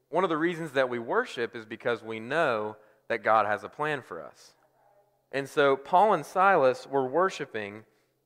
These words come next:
because they knew that God would take care of them in any situation. They knew that he was going to get them out of it, um, and that they were going to be okay no matter what was gonna happen to them.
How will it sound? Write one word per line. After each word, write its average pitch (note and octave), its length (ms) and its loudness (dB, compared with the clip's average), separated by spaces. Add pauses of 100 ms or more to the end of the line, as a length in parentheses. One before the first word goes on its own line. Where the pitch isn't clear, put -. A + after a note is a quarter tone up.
because C#3 800 2
they B2+ 140 -2
knew C#3 420 -2
that A#2+ 180 -2
God B2+ 220 4
would A#2 100 -10
take B2 200 -8
care E3+ 260 0
of A#2 100 -2
them A2 300 -8 (380)
in B2 120 -6
any C3 280 -4
situation. A2+ 800 -8 (880)
They B2 100 -2
knew D#3 360 0
that C#3+ 200 2 (120)
he E3 180 -6
was D3+ 220 -8
going C#3+ 380 -2 (100)
to B2+ 280 -6 (120)
get D#3 200 0
them C#3 160 0
out C#3 200 4
of B2 240 4
it, A#2 180 0 (540)
um, A2+ 380 0 (140)
and C3 200 0
that C3 160 0
they C#3 120 2
were C3+ 140 -2
going C3 360 -2
to A#2+ 100 -12
be A#2 240 -2
okay A2+ 580 -2 (500)
no B2+ 220 -2
matter C3 400 4
what A#2 260 0
was A#2 160 -8
gonna A2 220 -4
happen G#2 460 -4
to E2+ 80 -14
them. D2 240 -20